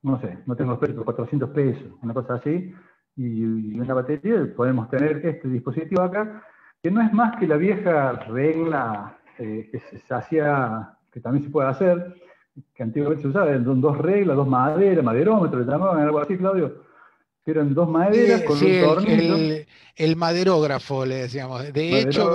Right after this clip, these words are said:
Speaker 2: Bernardo, Bernardo Lupiáñez, que es un amigo de la época de hace muchos años, tenía una muy bonita, ahí, ahí escribió justo que se llamaba maderógrafo.
Speaker 1: Bien, perfecto.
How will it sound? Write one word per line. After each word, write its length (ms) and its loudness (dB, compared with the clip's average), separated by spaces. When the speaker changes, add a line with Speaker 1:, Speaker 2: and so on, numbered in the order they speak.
Speaker 2:
Bernardo, 480 -2
Bernardo 560 -2
Lupiáñez, 540 -4
que 60 -4
es 60 -4
un 60 -6
amigo 420 -2
de 140 -4
la 200 -8
época 600 -10
de 100 -14
hace 180 -14
muchos 340 -12
años, 420 -12
tenía 380 -6
una 280 -6
muy 180 -6
bonita, 400 -8
ahí, 100 -8
ahí 320 -8
escribió 460 -10
justo 420 -12
que 320 -14
se 120 -10
llamaba 220 -6
maderógrafo. 760 -6
Speaker 1:
Bien, 360 0
perfecto. 480 -4